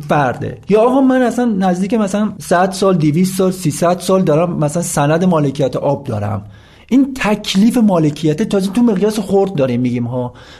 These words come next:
تو مقیاس کلان هم این مسئله حاکمه. میگه آقا، اه، مثلاً شما در حوزه مالکیت، در حوزه چاه‌های نفتی،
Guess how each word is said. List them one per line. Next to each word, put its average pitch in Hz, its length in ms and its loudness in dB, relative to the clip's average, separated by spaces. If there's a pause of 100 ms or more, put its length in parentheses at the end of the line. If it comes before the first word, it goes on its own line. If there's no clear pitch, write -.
(200)
تو 277 80 2
مقیاس 208 500 2
کلان 190 560 0
هم 214 160 0
این 202 120 0
مسئله 156 360 0
حاکمه. 113 540 -4 (340)
میگه 202 180 4
آقا، 269 280 2 (240)
اه، 202 140 2
مثلاً 208 300 2
شما 254 180 2
در 214 180 2
حوزه 190 640 4
مالکیت، 175 600 0
در 170 140 0
حوزه 170 320 -2
چاه‌های 170 460 -2
نفتی، 170 520 0